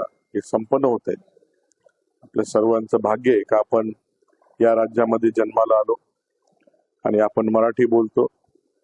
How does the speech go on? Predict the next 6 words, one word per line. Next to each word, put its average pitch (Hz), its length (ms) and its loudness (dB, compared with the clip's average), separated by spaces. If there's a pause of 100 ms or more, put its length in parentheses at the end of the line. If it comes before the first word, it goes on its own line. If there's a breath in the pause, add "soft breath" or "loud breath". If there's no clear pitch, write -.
(260)
याच्यामध्ये 110 460 0
आपण 107 220 -2
सर्वांनी 107 420 0
अभिमान 107 440 0
बाळगला 107 380 0
पाहिजे. 104 320 -4